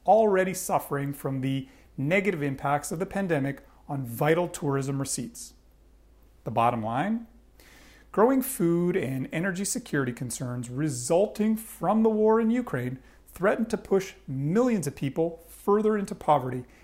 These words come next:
and tip dozens of country, countries into debt crises. While the current price environment is no doubt a benefit to many commodity exporting markets, sustained high prices for both food and fuel will produce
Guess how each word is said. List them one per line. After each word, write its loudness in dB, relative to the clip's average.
and -2
tip -6
dozens 0
of -4
country, -6
countries -4
into -8
debt -2
crises. -12
While 6
the 0
current -2
price 0
environment -4
is -4
no 2
doubt 2
a 0
benefit -2
to -6
many -2
commodity -4
exporting -2
markets, -10
sustained -2
high 0
prices -4
for -6
both -2
food -2
and -2
fuel 2
will 4
produce -2